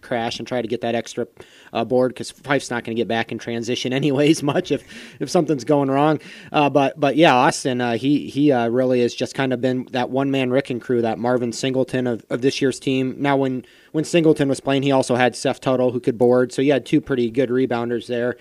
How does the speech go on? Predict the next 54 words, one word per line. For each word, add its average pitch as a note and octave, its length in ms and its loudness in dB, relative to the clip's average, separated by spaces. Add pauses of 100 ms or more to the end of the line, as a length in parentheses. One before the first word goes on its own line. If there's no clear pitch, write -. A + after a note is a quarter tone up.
(340)
And, C#3+ 200 0
and C3+ 240 -2
Austin, C3+ 520 -2
you C3 160 -4
know, B2+ 140 0
he, D3 160 0
he D3 180 -4
can D3 140 -2
do C#3+ 100 6
it C#3 40 4
himself. B2+ 440 0
He's D3+ 140 -2
got C#3 240 2
Trey D3+ 200 2
Burhow, C3 540 0
who B2+ 140 0
I B2 100 2
think C3 320 -4 (320)
Jacobson D3 440 0
would B2+ 100 0
actually C#3+ 280 -2
like C3 200 -2
to A#2 60 -14
see - 180 0
a D3+ 80 6
little C3 180 2
more A#2+ 200 -2
active B2 360 -2
on A2+ 140 -2
the A2+ 80 -6
boards. A#2 420 0 (360)
And C3+ 120 -2
then D3 140 2
when, C3 140 0
when C#3 140 0
Taiwan B2+ 380 2
Pickford's C3 440 -2
in A#2+ 80 -2
there, A#2 160 0
I A#2 80 0
think A#2 160 -8
we A#2 60 0
all A2+ 100 0
know A#2 160 0
what A2 160 -2
Taiwan's, A#2 520 -2
uh, A2 140 -2
capable A#2 420 -2
of A2 100 -4
doing A#2 200 -2
rebounding A#2 480 -2
as G#2 140 -8
well. B2 280 4
But, A2 280 -2